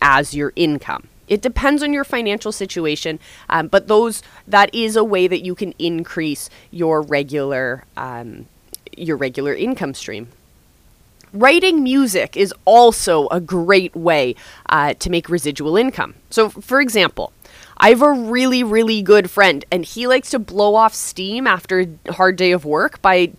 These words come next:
tinkering in his bedroom on all of his instruments and whatnot. And so he's been able to create a passive income stream with this.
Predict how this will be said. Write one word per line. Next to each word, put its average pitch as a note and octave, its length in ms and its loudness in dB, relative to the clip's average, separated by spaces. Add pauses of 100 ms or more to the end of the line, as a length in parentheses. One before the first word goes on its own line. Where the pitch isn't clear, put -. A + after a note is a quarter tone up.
(160)
tinkering A#3+ 640 -2 (300)
in G3 220 2
his G3 240 -2
bedroom F3 480 2
on E3 140 0
all E3 260 0
of E3 80 -2
his D#3 240 -6
instruments F3 640 -4
and C#3+ 100 -8
whatnot. C3+ 460 -2 (320)
And G#3+ 160 0
so A#3 120 2
he's D#4 360 -2
been E4+ 240 0
able A3 480 -2 (260)
to B3 160 -2
create A3+ 400 -2
a G#3 60 -6
passive F#3+ 500 -2
income B3 460 0
stream F3 380 -2
with E3 180 -4
this. D3 300 -4